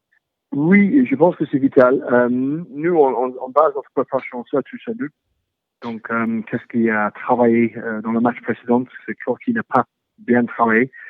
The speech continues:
Euh, donc, euh, ça commence avec nous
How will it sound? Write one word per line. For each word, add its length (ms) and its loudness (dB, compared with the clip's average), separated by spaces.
Euh, 100 0
donc, 320 0
euh, 260 4
ça 100 -2
commence 400 2
avec 300 0
nous 320 0